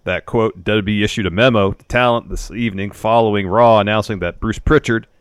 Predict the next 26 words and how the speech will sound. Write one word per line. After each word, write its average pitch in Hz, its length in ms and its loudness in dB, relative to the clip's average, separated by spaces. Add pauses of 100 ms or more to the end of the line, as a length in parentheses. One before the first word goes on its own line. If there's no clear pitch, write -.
(120)
is 87 220 -8
the 110 160 0
interim 131 340 0
head 123 240 4
of 92 80 -10
talent 113 320 -2
relations 98 400 -4
going 95 260 -4
forward." 131 460 0 (500)
Uh, 80 220 -6 (420)
P 107 100 -2
W 90 200 -2
Insider 82 240 -6
continues, 104 480 -6 (360)
and 87 120 -10
that, 85 160 -6
quote, 117 300 -2
"Pending 127 260 0
the - 60 -16
conclusion 113 400 -2
of 95 100 0
our 90 100 2
board 101 300 0
director's 98 400 -2
internal 98 320 -4
investigation, 92 720 -4